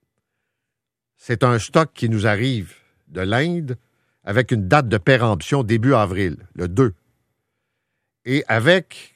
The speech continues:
un certain débat. À qui on le donne, ce vaccin-là ? Et hier, il y a bien des gens, je croisais des auditeurs en sortant ici, qui me disaient, « Monsieur Arcan, ouais, mais il est moins efficace que les autres. »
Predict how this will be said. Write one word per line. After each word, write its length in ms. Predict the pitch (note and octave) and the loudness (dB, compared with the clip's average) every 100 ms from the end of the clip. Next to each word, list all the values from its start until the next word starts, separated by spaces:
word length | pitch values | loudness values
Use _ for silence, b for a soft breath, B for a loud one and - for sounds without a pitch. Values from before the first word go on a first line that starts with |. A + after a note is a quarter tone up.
| _ | _
un 140 | G#2+ | -4
certain 420 | A2 C3+ - E3+ C3+ | -2 -6 0 0 2
débat. 460 | G2+ B2+ G#2 D#2+ _ - | 2 0 0 -4 _ -4
À 120 | B2 | -4
qui 220 | - G#3+ | 0 0
on 100 | E3 | 2
le 60 | A#2 | 2
donne, 220 | C#3+ A2+ | 0 0
ce 100 | F2 | -4
vaccin-là ? 520 | E2 D#2 - D#2+ A1 - _ _ _ _ _ _ _ _ _ _ _ _ _ _ _ | -4 -6 -6 -6 -6 -12 _ _ _ _ _ _ _ _ _ _ _ _ _ _ _
Et 120 | C#2+ | -12
hier, 240 | D#2 C3 | 0 2
il 80 | B2+ | 2
y 40 | F#2 | 0
a 40 | |
bien 240 | D2+ C#3 | 0 0
des 160 | B2 F#2 | 0 -2
gens, 180 | F2 C3 | -2 -4
je 60 | |
croisais 340 | - F#2+ A2+ D#3 | -4 -4 -2 -2
des 220 | G#2+ D#2+ | -4 -6
auditeurs 360 | E2+ - C#3+ A2 | -6 -2 0 0
en 80 | |
sortant 300 | E2 - - | -4 -8 -6
ici, 400 | C#3 F2+ - E3 - _ _ _ _ _ _ | -6 -6 -10 -16 -16 _ _ _ _ _ _
qui 100 | _ | _
me 60 | C#2+ | -14
disaient, « 120 | D#2 | -8
Monsieur 180 | F2+ F#2 | -6 -4
Arcan, 300 | F2+ - D3 | -6 -6 -6
ouais, 220 | C3+ A2+ | -4 -4
mais 120 | G#2 D2+ | -4 -6
il 80 | |
est 40 | F2+ | -4
moins 160 | C#3 | -2
efficace 380 | C#3 - C#3+ C#3 | -2 -2 0 0
que 60 | A#2 | 0
les 240 | G2 E2+ | 0 0
autres. » 480 | C#3 D3+ - _ _ | -2 -4 -14 _ _